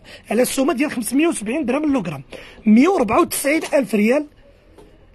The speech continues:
الحبة على اختها لها غماس، وغادا بثلاثه ديال الحبيبات ديال غادكو، وكتجي تبارك الله فنه، وكتجي تتعم-، تتحمق في اللباس.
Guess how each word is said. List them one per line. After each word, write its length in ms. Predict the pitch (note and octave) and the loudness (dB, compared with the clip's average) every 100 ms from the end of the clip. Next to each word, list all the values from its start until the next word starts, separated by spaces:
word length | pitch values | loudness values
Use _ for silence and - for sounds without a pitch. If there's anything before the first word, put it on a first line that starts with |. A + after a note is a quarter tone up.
| - | -4
الحبة 400 | A3 E3 - F#4+ | -4 -4 -4 -2
على 200 | C#4 D4+ | 0 -2
اختها 480 | F3+ - G3+ C4+ D#4 | -2 -2 0 2 2
لها 220 | G#3+ C4+ | 2 0
غماس، 420 | G3+ A#3 D#4+ D#4 | 2 2 2 0
وغادا 280 | C4+ B3+ A#3+ | -2 0 0
بثلاثه 340 | F#3+ C#4 - | 0 -4 -2
ديال 180 | B3+ B3+ | -2 -2
الحبيبات 400 | A#3 G3 D4 A#3+ | -4 -2 -2 -2
ديال 260 | D#3+ G#3 F#3+ | -2 -2 -2
غادكو، 440 | G#3+ D#4 - F4 - - - - - | -2 -4 0 -2 -2 -18 -20 -20 -6
وكتجي 320 | A3+ D4 F#3+ | -4 -2 -2
تبارك 340 | B3 G#3+ B3 - | -2 -2 -2 -2
الله 220 | A#3+ B3+ | 0 0
فنه، 280 | - G#3+ C4 | 0 0 0
وكتجي 320 | D#4 G3 G#3 | -2 -4 -4
تتعم-، 720 | A#3 - E3+ G3+ G#3 G#3+ A3 | -6 -6 -4 -2 0 0 -2
تتحمق 520 | - C4 - G#3+ C#4 | -4 -6 -2 -2 -2
في 60 | - | -4
اللباس. 360 | G#3+ G3+ D4 | -4 0 0